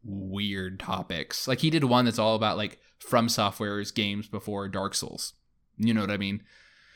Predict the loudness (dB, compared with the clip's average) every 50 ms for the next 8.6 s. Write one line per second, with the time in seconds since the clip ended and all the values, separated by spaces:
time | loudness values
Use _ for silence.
0 | -20 _ _ 0 2 4 4 4 4 4 6 6 8 6 6 4 4 0 0 -2
1 | -2 0 -2 -2 0 2 2 2 2 2 0 -2 -2 -6 -10 -12 _ _ _ _
2 | _ -8 -6 -4 -2 -2 -4 -4 -8 _ _ _ _ _ _ _ _ _ 2 4
3 | 4 6 6 4 2 -2 -6 -10 _ _ _ _ _ _ _ -20 -8 _ 0 0
4 | 2 2 0 0 0 0 -2 -2 0 4 4 6 6 4 2 0 2 4 4 6
5 | 6 4 4 4 4 4 4 2 0 -2 -6 -10 -12 -14 -14 -14 -16 -18 -16 -10
6 | -4 -2 -2 0 0 2 2 2 2 0 0 -2 -4 -2 0 2 2 2 2 0
7 | 0 -2 -2 0 0 0 0 0 2 2 2 2 2 2 0 2 2 4 4 4
8 | 2 2 0 0 -2 -2 -4 -4 -4 -6 -6 -6